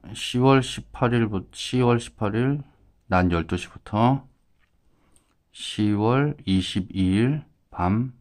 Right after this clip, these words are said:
열두 시 전까지 댓글 남기신다고, 남기셔야 한다고 했고요. 그리고 그쪽하고 이쪽하고 이름을 남겨가지고 누군지 알아봐야 됩니다, 제가.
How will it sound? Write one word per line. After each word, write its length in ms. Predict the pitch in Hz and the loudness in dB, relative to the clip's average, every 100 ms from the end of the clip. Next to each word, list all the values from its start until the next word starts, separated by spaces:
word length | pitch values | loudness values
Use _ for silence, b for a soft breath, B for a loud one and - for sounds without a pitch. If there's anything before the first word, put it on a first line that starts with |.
| _ _ _ _ _ | _ _ _ _ _
열두 320 | 80 82 - 82 | -4 -4 -6 -10
시 160 | - | -10
전까지 1000 | - 80 80 - 92 92 - 92 113 117 - _ _ _ | -10 -8 -8 -6 -4 -4 -4 -4 -2 -4 -10 _ _ _
댓글 420 | - 78 - 82 76 | -10 -10 -6 -6 -4
남기신다고, 840 | 78 82 85 - 82 82 71 71 - | -4 -4 -6 -6 -6 -4 -6 -10 -4
남기셔야 580 | 85 87 90 - 85 80 | 0 0 0 -2 -2 -2
한다고 300 | 85 78 80 | -4 -4 -8
했고요. 400 | 82 82 101 117 | -8 -6 -6 -6
그리고 500 | 82 80 101 135 135 B B | -10 -6 -2 0 -2 B B
그쪽하고 520 | - - 98 95 85 | -8 -4 0 2 2
이쪽하고 800 | 82 - 82 80 76 110 135 143 b b - | -2 -6 -6 -4 -2 2 2 0 b b -4
이름을 320 | 90 90 85 | 0 2 2
남겨가지고 560 | 80 80 78 78 80 | -2 -4 -6 -6 -8
누군지 360 | 76 82 82 78 | -8 -4 -4 -4
알아봐야 380 | 78 82 82 73 | -4 -2 -4 -6
됩니다, 360 | 73 71 - 71 | -10 -12 -16 -20
제가. 400 | - - 90 | -20 -10 -10